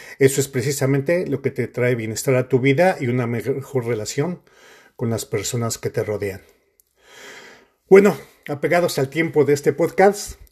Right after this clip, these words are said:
once minutos con once segundos, por aquí lo dejamos hoy y te invito a que escuches los anteriores.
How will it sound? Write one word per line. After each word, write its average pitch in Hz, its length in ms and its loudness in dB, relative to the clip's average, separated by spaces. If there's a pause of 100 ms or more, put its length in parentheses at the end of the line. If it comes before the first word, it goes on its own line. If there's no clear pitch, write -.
once 131 380 -2
minutos 120 400 -6
con 110 160 -8
once 117 200 -4
segundos, 180 680 4 (240)
por 120 140 -4
aquí 127 180 -6
lo 147 120 0
dejamos 151 460 -2
hoy 165 380 2
y 131 360 0
te - 100 -4
invito 127 300 -2
a 131 100 -2
que 123 60 -14
escuches - 360 -4
los 110 180 -4
anteriores. 156 800 2